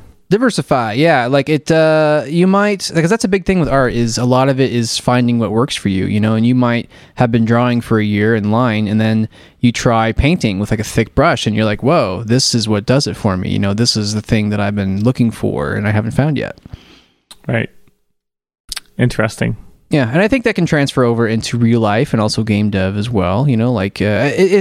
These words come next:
Speaker 1: it goes along the lines of trying new things, you know, like, I've got this, uh, really good friend of mine in, uh, from back home in Illinois who, uh, we all know him well for, like, eating the same food over and over and over again, you know?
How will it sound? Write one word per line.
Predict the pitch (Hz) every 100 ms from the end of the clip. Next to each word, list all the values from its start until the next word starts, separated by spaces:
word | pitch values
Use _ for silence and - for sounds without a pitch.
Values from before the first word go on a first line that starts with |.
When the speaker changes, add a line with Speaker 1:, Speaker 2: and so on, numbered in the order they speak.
| 185
Speaker 1:
it | 175
goes | 233 269
along | 220 185 175
the | 147
lines | 139 135 127
of | 117
trying | - 117 110 107
new | 98
things, | - 101 82 85
you | 120
know, | 110
like, | 110
I've | 135
got | 147 131
this, | 113 -
uh, | 107 101 90 87 73 78 113
really | 131 127
good | 113
friend | 120 110
of |
mine | 107 104 95
in, | 113 101 98
uh, | 95
from | - 104
back | 101 -
home | 104 98
in | 98
Illinois | 95 98 98 95
who, | 107 104 101 - - _ _
uh, | - 98 90 90 - 120 - -
we | 135 120
all | 110
know | 107 104
him | 101
well | 98 92
for, | 95 - 87
like, | 87 175 - - -
eating | 123 117 113
the |
same | 107 - 117 117 117
food | - 110 98 90 95 _ -
over | 113 110
and | 101
over | 101
and | -
over | 110 -
again, | - - - 127
you |
know? | 120 113